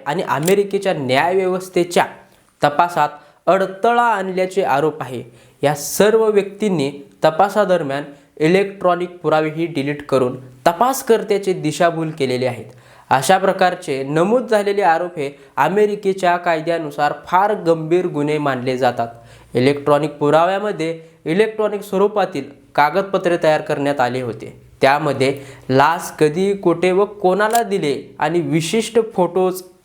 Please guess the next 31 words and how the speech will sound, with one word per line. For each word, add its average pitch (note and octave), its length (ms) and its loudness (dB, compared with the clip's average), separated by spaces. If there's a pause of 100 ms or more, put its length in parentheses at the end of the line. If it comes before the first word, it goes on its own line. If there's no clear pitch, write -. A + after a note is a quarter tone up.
पेमेंट G3+ 440 2
देण्यासाठी F#3 480 0
कोणता F3+ 380 2
मार्ग F3+ 320 -2
निवडला E3+ 340 0
पाहिजे, D3+ 400 -4 (300)
या D#3+ 100 4
सर्वांचा G#3+ 800 0
समाविष्ट D#3+ 560 -4
होता. A#2+ 280 -6 (240)
Excel E3 380 2 (400)
सॉफ्टवेअरवर D#3+ 720 2 (440)
प्रेझेंटेशन G#3+ 720 4
तयार F3 180 4
करण्यात D#3 360 -4
आले C3 200 -2
होते. A#2+ 440 -10
तसेच F3 380 2
व्यवहार C#3+ 360 2
करताना D#3 480 -4 (120)
एक D#3+ 180 -8
कोडिंग F3 340 2
भाषेचा D#3+ 420 0
देखील A3+ 280 -2
उपयोग A3 280 0
केला F3 280 2
जात C3+ 220 -4
असे, - 320 -10 (300)
जसे D#3+ 300 4
की F3 520 -6
एकमेकांना D#3+ 720 0